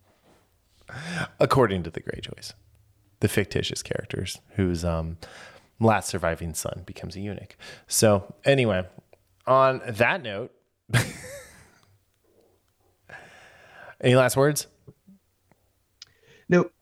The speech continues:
Speaker 2: So are we still, we still might be having a, a co-, a movie review down the
Speaker 1: Mm-hmm.
Speaker 2: road of,
Speaker 1: Well, I mean,
Speaker 2: uh,
Speaker 1: we're,
Speaker 2: Samaritan.
Speaker 1: we're definitely gonna review The Samaritan, whether it's
Speaker 2: Yeah.
Speaker 1: a standalone episode or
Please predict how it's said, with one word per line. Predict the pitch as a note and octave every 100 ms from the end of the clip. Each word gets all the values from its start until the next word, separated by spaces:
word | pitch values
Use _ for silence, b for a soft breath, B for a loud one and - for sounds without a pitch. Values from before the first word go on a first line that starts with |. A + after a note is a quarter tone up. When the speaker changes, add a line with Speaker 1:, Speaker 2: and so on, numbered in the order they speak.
| _
Speaker 2:
So | - C#3 C3+
are | C3 C#3 C3+
we | C3
still, | - C3+ B2+ A#2+ -
we | C3+
still | - B2+
might | B2 A#2+ A2
be | G#2
having | G2+ G#2 G2+ G2+
a, | G2 F#2+ F#2+ F#2
a | F2
co-, | - G2
a | G#2 F#2
movie | F2+ G2 F#2+ F2+
review | F2+ F2+ F2 F2+
down | E2 E2+
the | E2+
Speaker 1:
Mm-hmm. | D#3
Speaker 2:
road | E3 D#3 E2+
of, | F2 E2 E2+ E2+ -
Speaker 1:
Well, | C#3+ F#3+
I | F#3
mean, | F#3+
Speaker 2:
uh, |
Speaker 1:
we're, | F#3+
Speaker 2:
Samaritan. | E3+ F#2 F#2 F2+ E3
Speaker 1:
we're | F#2
definitely | F2 G3 D#3+ C#3+
gonna | A#2+ G#2
review | F#2+ F2+ F#2
The | F2
Samaritan, | F#2+ G2 F#2 F#2+ F#2+ F#2+ F2+
whether | A2+ A2 G#2
it's | G2 -
Speaker 2:
Yeah. | -
Speaker 1:
a | -
standalone | A#2 - E3 D#3 C#3 C3 B2
episode | A2 A#2 G#2+ G#2 G2 F#2+
or | - G#2 F#2+ F#2 F2+